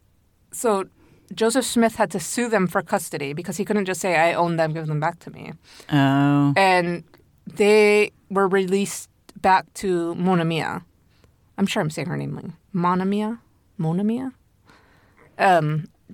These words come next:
Speaker 1: so she got custody back of them. But she, when they got back to the U S, she was forced to give them back to Joseph Smith. And they, um, were immediately put back on the roadshow circuit. And everyone, like, every article I read about this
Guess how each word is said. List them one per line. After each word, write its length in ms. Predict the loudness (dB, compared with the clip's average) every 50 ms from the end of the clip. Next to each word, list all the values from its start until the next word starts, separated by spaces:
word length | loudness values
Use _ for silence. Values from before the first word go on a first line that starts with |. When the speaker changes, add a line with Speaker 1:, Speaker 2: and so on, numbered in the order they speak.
| -10 -2
Speaker 1:
so 180 | 0 0 2
she 240 | 2 2 0 0 0
got 280 | 2 4 2 2 2 -2
custody 420 | -6 -8 -6 -6 -6 -8 -4 -2
back 240 | -2 -2 -2 -2 -6
of 80 | -12
them. 260 | -12 -10 -10 -12 -12 -12 -12 -4 0
But 320 | 2 4 4 4 4 0
she, 180 | -4 -4 -4 -2
when 220 | 0 2 4 4
they 80 | 4 6
got 180 | 4 4 4
back 200 | 4 4 2 2
to 100 | 0 -6
the 100 | -6 -4 -2
U 120 | 0 0
S, 100 | 0 -2
she 200 | -2 -4 -2 0
was 140 | 0 0 -2
forced 300 | 0 0 0 0 0 -2
to 80 | -4 -2
give 140 | -2 -2
them 160 | -2 -2 0 2
back 240 | 2 2 0 -2
to 100 | -8 -12
Joseph 320 | -10 -10 -10 -10 -12 -14 -16
Smith. 420 | -14 -12 -12 -12 -12 -14 -16 _ _ _ -20 -20 -20 -20 _ _ _ _ _ _ _ _ _ _ _ _
And 180 | 0 2 2 4
they, 480 | 4 4 4 2 2 0 0 -2 -4 -2 0
um, 600 | 0 2 4 4 2 2 0 -2 -4 -4 -6 -8 -10 _
were 180 | -4 -2 -2 0
immediately 560 | 0 2 2 2 2 2 0 0 0 -2 -4
put 260 | -4 -6 -6 -2 0
back 240 | 0 0 0 -2 -4
on 100 | -4 -4
the 60 | -2
roadshow 480 | -2 -2 -4 -4 -4 -6 -8 -8 -8 -8
circuit. 400 | -10 -10 -10 -10 -12 -14 -14 -18 _ _ _
And 180 | 2 2 4 4
everyone, 500 | 2 2 2 0 2 2 2 0 2 0
like, 180 | 0 0 2 2
every 400 | 2 2 2 2 2 2 2 2 2
article 340 | 2 2 2 0 2 2 4
I 120 | 4 4
read 200 | 4 2 2 2
about 220 | 2 0 0 2 2
this 420 | 2 2 2 0 -4 -8 -12